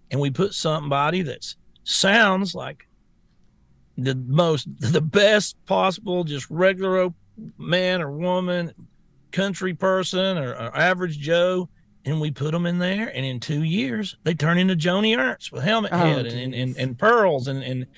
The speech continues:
Speaker 1: and, and, and look like a mannequin of, you know.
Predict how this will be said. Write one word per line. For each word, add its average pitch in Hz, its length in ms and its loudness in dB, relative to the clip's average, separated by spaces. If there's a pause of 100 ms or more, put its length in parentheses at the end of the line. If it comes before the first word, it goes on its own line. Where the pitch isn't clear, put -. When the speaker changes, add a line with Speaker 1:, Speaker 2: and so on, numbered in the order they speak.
(220)
Speaker 1:
and, 143 220 2
and, 131 260 2
and 135 160 0
look 160 100 0
like 165 140 0
a 165 60 0
mannequin 170 520 0
of, 110 120 -10 (960)
you 156 120 0
know. 151 280 4